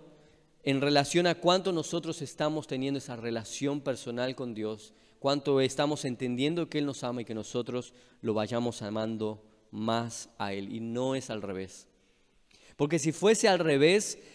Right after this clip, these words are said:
Jesús no le hubiese preguntado a Pedro, "¿Me amas?". Le hubiera dicho, "Pedro, apacienta mis ovejas y luego voy a ver si me amas. Pedro, apacienta mis ovejas y luego voy a decidir si me amas".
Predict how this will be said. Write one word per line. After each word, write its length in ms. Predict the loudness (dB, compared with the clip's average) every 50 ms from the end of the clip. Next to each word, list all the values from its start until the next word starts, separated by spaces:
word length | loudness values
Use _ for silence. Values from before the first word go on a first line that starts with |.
| -2
Jesús 400 | 2 2 2 4 2 0 0 2
no 140 | 2 2 4
le 140 | 4 4 2
hubiese 320 | 4 4 4 4 4 0
preguntado 560 | 0 2 2 2 2 2 2 4 4 6 6
a 120 | 4 4 4
Pedro, 380 | 2 2 2 4 2 0 0
"¿Me 300 | 0 -2 -2 0 2 4
amas?". 500 | 4 4 4 4 2 -4 -8 -12 -16 -18 -20 _ _ _ _ _ _ _ _ _ _ _ _
Le 120 | 4 6
hubiera 220 | 8 8 8 8 8
dicho, 320 | 8 6 4 2 0 0 0 0 4
"Pedro, 480 | 8 8 8 8 8 4 2 0 -2 -4 -12 -20 -20 -20 -20 _ _ _ _ _ _ _ _ _ _ _
apacienta 560 | -4 -2 -2 -2 0 0 0 2 2 2 0
mis 180 | 0 0 0 0
ovejas 560 | 2 2 2 2 0 -2 -10 -12 -14 -16 -18 -20 _ _
y 120 | -4 0
luego 240 | 2 4 4 4 4
voy 140 | 4 4 2
a 60 | 2
ver 140 | 2 0 -2
si 100 | -2 -6
me 140 | -8 -6 -6
amas. 340 | -8 -8 -10 -14 -18 -20 -20 _ _ _ _ _ _ _ _ _ _ _ _ _ _ _ _ _ _ _ _ _ _ _ _ _ _ _ _ _ _ _ _ _ _ _ _ _ _ _
Pedro, 240 | 4 6 6 6 6
apacienta 540 | 4 4 2 0 2 4 4 4 6 6 4
mis 180 | 4 2 2
ovejas 460 | 2 4 4 4 4 2 0 0 0 0
y 40 |
luego 220 | 4 6 6 8 8
voy 160 | 8 8 8
a 80 | 6 6
decidir 400 | 4 2 0 -2 0 0 0 0
si 100 | 0 -2
me 140 | -2 -2
amas". 380 | -2 -4 -6 -8 -12 -14 -20 -20